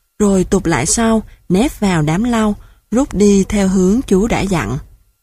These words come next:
Chạy được một quãng khá xa, chợt tôi nghe mấy tiếng chim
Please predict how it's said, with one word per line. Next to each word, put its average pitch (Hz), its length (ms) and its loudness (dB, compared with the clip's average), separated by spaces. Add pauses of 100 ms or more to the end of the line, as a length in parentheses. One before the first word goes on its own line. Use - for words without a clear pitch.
(1300)
Chạy 180 220 0
được 190 120 2
một 185 220 0
quãng 160 240 -2
khá 240 220 -4
xa, 220 380 0 (380)
chợt 170 240 2 (180)
tôi 196 300 4
nghe 185 300 4
mấy 185 200 4
tiếng 220 240 2
chim 202 340 2